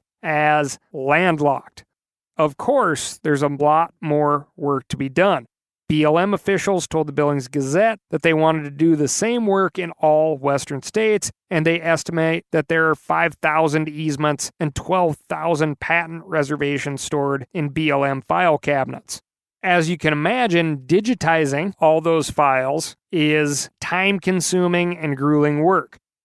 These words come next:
Congress right now is considering a bill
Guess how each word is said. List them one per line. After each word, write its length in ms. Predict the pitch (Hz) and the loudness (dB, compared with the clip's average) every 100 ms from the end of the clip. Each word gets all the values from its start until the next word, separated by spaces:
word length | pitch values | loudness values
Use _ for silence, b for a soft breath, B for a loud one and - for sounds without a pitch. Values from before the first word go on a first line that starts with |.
| _ _ | _ _
Congress 640 | - 190 240 254 240 220 - - | -2 2 2 2 0 0 -4 -4
right 300 | 156 180 240 | 0 0 0
now 400 | 196 170 160 175 | 0 2 4 2
is 100 | 143 | 0
considering 540 | 160 151 170 160 160 | -4 -2 -2 0 0
a 40 | |
bill 440 | 147 147 147 147 | 0 2 2 0